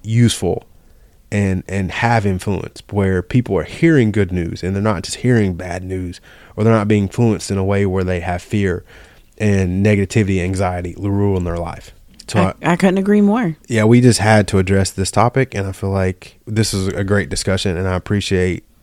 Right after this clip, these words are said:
Speaker 1: your willingness and of listening and just being with us. And yeah, come,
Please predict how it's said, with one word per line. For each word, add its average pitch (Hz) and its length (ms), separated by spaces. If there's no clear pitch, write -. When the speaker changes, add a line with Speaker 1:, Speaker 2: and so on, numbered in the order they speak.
Speaker 1:
your 101 240
willingness 113 520
and 92 440
of 104 240
listening 120 400
and 101 120
just 104 320
being 110 220
with 117 160
us. 143 220
And 98 260
yeah, 135 240
come, 117 460